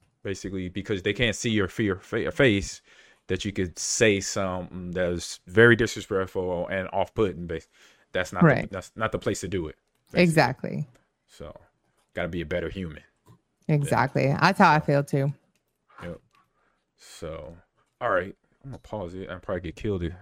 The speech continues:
Speaker 1: a few times. <laughs>
Speaker 2: <laughs> That's all good.
Speaker 1: But,
Speaker 2: It's all
Speaker 1: uh, Tactical Grandma, I wanna say thank you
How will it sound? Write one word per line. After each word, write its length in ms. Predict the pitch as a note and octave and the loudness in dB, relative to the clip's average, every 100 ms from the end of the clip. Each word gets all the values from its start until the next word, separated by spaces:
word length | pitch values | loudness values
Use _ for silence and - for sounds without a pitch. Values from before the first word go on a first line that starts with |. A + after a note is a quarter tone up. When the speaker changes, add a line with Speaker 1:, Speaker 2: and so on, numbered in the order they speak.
| - F2 | -18 -14
Speaker 1:
a 40 | |
few 240 | - F2+ | -2 0
times. 540 | E2 F2 D2+ D#2+ F2 - C#3+ - | 0 -2 -2 -6 -12 -16 -18 -18
<laughs> 120 | _ | _
Speaker 2:
<laughs> 260 | - G3 F3 | -10 -4 2
That's 520 | E3+ C3 B2+ C3+ - | 2 0 -4 -4 -2
all 120 | C3+ | -2
good. 140 | C3+ C3 | 0 4
Speaker 1:
But, 260 | C3 A#2+ | 4 4
Speaker 2:
It's 80 | G2+ - | 0 -8
all 60 | |
Speaker 1:
uh, 40 | - - _ _ _ _ - | -16 -20 _ _ _ _ 6
Tactical 320 | G3+ F#3+ E3+ | 8 8 6
Grandma, 600 | D#3+ E3 D#3+ D#3 D3+ A2+ | 8 8 8 2 0 -4
I 120 | - E3 | -8 -6
wanna 180 | D3+ | -4
say 360 | C#3+ C#3+ A2+ G2+ - - | -4 -2 0 -2 -4 2
thank 380 | C#3+ F3 - | 4 4 4
you 260 | A#2+ G#2 F#2+ | 4 4 2